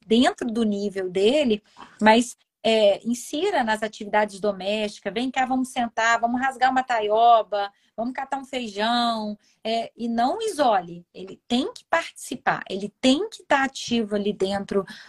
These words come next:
do domicílio, dentro das condições, né, dele, adequadas, mas estimular. Até mesmo numa demência avançada,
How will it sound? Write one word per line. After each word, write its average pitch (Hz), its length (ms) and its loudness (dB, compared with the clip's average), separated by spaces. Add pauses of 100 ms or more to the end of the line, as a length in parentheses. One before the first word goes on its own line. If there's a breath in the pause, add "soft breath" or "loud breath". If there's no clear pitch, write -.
(120 loud breath)
do 196 100 8
domicílio, 220 800 8
dentro 233 500 6 (140)
das 202 240 4
condições, 226 800 0
né, 240 300 2
dele, 202 440 2 (460 soft breath)
adequadas, 196 920 0
mas 240 360 0 (920)
estimular. 247 600 0 (600)
Até 233 520 0
mesmo 254 440 0
numa 208 240 0
demência 196 460 -2
avançada, 185 480 -6